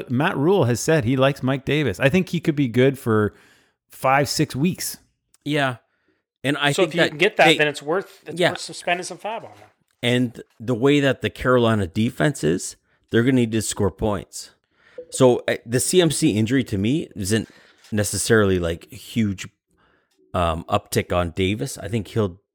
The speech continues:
Speaker 2: he'll, he'll be good. I think he'll just slide into a nice flex, but it's more about, uh, D J Moore. Like, see how good D J Moore turned out once he got, like, he was, he was getting peppered. Um,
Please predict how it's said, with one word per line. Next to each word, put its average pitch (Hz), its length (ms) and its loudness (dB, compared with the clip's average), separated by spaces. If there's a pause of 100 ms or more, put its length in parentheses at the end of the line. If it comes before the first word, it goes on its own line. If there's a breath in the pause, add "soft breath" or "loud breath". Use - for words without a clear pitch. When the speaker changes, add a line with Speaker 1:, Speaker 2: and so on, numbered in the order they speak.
(100)
Speaker 2:
he'll, 180 240 2
he'll 139 160 4
be 139 140 0
good. 104 240 2
I 127 100 0
think 165 140 2
he'll 156 160 2
just 135 320 -6
slide 117 240 4
into 113 160 4
a 101 40 2
nice 101 240 0
flex, - 360 -4 (260 loud breath)
but 110 140 2
it's 101 100 -4
more 120 260 4
about, 98 340 2
uh, 85 180 -2
D 120 160 -2
J 110 180 0
Moore. 98 320 -2
Like, 123 100 -4
see - 140 0
how 202 120 4
good 117 340 4
D 110 160 0
J 113 160 0
Moore 90 260 -2
turned 117 240 -4
out 135 260 2 (540 soft breath)
once 110 220 0
he 127 80 4
got, 107 260 2
like, 107 200 0
he 202 140 -2
was, 131 280 0
he 151 160 -2
was 147 160 0
getting 87 200 0
peppered. 120 380 0 (420 loud breath)
Um, 85 520 0